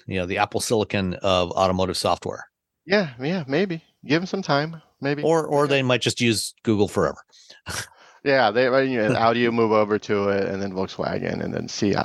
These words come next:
Speaker 2: and again, and forever. And
Speaker 1: You know, what,
Speaker 2: Ferrari.
Speaker 1: what, what's interesting about this, you know, is that for a long time, Porsche was one of the last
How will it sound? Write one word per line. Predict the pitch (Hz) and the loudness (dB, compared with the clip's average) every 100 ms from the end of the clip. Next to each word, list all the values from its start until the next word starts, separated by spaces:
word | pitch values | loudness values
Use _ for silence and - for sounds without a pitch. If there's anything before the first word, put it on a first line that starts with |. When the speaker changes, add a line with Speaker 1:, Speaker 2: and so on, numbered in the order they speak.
| - | -4
Speaker 2:
and | - - - - - - - | -6 -10 -10 0 0 0 -8
again, | - - 95 90 | -6 -2 -2 -2
and | 87 95 - | -4 -10 -14
forever. | - 98 101 - - - _ _ _ _ - - _ _ - | -4 -2 -2 -4 -6 -8 _ _ _ _ -20 -20 _ _ -8
And | - 143 | -4 0
Speaker 1:
You | 139 | 0
know, | |
what, | 123 139 | 2 0
Speaker 2:
Ferrari. | 92 180 _ | -2 -14 _
Speaker 1:
what, | 139 131 - | -4 -4 -2
what's | 127 120 | -2 0
interesting | 160 160 - 131 | 0 0 0 -2
about | 98 98 92 | 0 -2 0
this, | 98 90 - - | 0 -2 -6 -6
you | 98 | -4
know, | 90 - | -4 -4
is | 107 98 | -4 0
that | 101 - | 0 -2
for | - 113 107 104 101 | -6 0 2 2 2
a | 101 | 0
long | 101 135 | 2 0
time, | - 127 113 104 _ | 2 0 0 -4 _
Porsche | - 160 - 117 | -2 0 2 0
was | 104 92 | 0 -2
one | 107 107 | -2 -2
of | 92 | -2
the | 90 | -2
last | 92 98 107 104 - | 0 2 2 0 -6